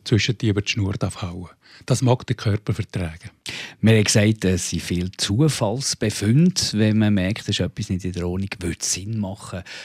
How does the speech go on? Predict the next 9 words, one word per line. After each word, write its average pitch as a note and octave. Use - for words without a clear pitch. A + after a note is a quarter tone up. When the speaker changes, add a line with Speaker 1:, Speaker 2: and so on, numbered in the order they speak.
Speaker 2:
äh, -
die -
Schilddrüse G#2
an F2+
einem F2+
gewissen G2+
Alter F3+
zum G#2
Beispiel E2+